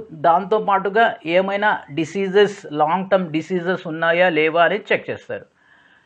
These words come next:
ఇక మూడోది చూసినట్లయితే ఇందాకే చూసాం మనం రిటన్ టెస్ట్. రిటన్ టెస్ట్ అనేది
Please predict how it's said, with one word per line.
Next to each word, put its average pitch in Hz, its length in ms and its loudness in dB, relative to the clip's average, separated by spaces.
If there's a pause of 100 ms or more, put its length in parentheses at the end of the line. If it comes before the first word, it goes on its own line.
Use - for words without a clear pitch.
(100)
ఇక 240 140 0 (220)
మూడోది 240 380 4
చూసినట్లయితే 226 640 2 (680)
ఇందాకే 202 340 0
చూసాం 196 400 -2
మనం 190 180 0 (400)
రిటన్ 196 320 0
టెస్ట్. 127 320 -2
రిటన్ 208 320 -2
టెస్ట్ 269 220 2
అనేది 233 220 0